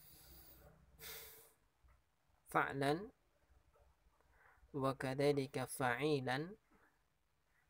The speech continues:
كذلك فعل غير معل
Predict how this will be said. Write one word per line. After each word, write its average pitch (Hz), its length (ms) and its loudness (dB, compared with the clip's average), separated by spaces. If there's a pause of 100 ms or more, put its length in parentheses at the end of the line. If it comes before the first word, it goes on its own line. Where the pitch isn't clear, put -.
(140)
كذلك 131 600 -2 (120)
فعل 147 520 2 (1400)
غير 156 240 6
معل 170 560 4